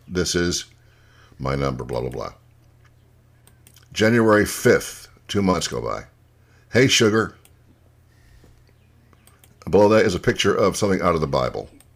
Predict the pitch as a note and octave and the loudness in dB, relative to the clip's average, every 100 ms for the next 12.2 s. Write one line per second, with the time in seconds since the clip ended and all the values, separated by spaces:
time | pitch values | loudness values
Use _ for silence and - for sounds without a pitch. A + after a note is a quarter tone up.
0 | _ _ _ _ _ _ _ _ _ _ | _ _ _ _ _ _ _ _ _ _
1 | _ _ _ - - F#2 D#2 B1+ A1+ - | _ _ _ -14 -4 -2 -2 -4 -8 -12
2 | - _ _ _ _ _ _ _ _ _ | -20 _ _ _ _ _ _ _ _ _
3 | _ - _ _ _ _ _ _ _ _ | _ -20 _ _ _ _ _ _ _ _
4 | _ - E2+ D#2+ D#2 D2+ D2 D2+ D2 _ | _ -4 -2 0 0 -2 -4 -6 -10 _
5 | _ _ _ _ _ _ _ _ _ _ | _ _ _ _ _ _ _ _ _ _
6 | _ _ _ _ - - F3+ D#3 C#3+ C3 | _ _ _ _ -4 0 2 2 2 2
7 | D#2+ - - - D#2+ C2+ A1 G1+ - F#2 | -2 -4 -12 -6 -2 -2 -4 -10 -6 -2
8 | F#2 - _ _ _ _ _ _ - C3+ | -2 -4 _ _ _ _ _ _ -2 0
9 | B2 A2 - A2 B2 C3 G2+ A#2+ A2+ G#2+ | 2 0 0 2 4 2 0 -2 0 0
10 | F#2 G2 F2 E2+ E2+ - _ _ _ _ | 0 0 0 -2 -6 -14 _ _ _ _
11 | - B2 B2 - G2+ F#2 D2 C#2 C#2+ B1 | -2 0 0 0 0 0 -2 -6 -4 -6
12 | A1+ | -8